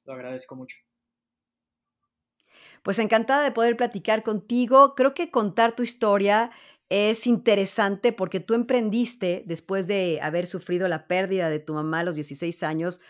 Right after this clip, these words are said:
Speaker 2: a causa, a consecuencia del cáncer de mama, y emprendiste, como yo te decía, pues de adolescente a los dieciséis años, y ahora has escalado a, a tal, a tal momento en tu vida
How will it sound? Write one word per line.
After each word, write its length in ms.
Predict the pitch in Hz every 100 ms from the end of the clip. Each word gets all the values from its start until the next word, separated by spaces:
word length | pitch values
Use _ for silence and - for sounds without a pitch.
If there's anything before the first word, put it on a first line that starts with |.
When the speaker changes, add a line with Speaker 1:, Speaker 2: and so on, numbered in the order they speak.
| - - -
Speaker 2:
a 180 | - 151
causa, 400 | 165 180 185 170
a 60 | 151
consecuencia 560 | 156 160 151 185 185
del 100 | 165
cáncer 360 | - 170 180 165
de 80 | 170
mama, 320 | 170 170 180
y 120 | 180
emprendiste, 600 | 180 190 202 254 - 320
como 180 | 277 202
yo 100 | 208
te 80 | 254
decía, 480 | 214 - 285 214 - _ _ _
pues 120 | 175
de 80 | 175
adolescente 680 | 202 214 220 226 302 339 370
a 20 |
los 120 | 226 185
dieciséis 500 | 180 175 240 247 247
años, 440 | 220 214 262 - - - -
y 100 | 180
ahora 480 | 196 214 240 240 196
has 400 | 165 185 214 240
escalado 880 | 233 - 208 190 208 233 254 240 -
a, 320 | 170 160 151 -
a 220 | 156 -
tal, 520 | 185 208 214 208 196
a 140 | 170 -
tal 160 | 214
momento 460 | 220 220 214 220 220
en 100 | 208
tu 100 | 208
vida 380 | 196 190 214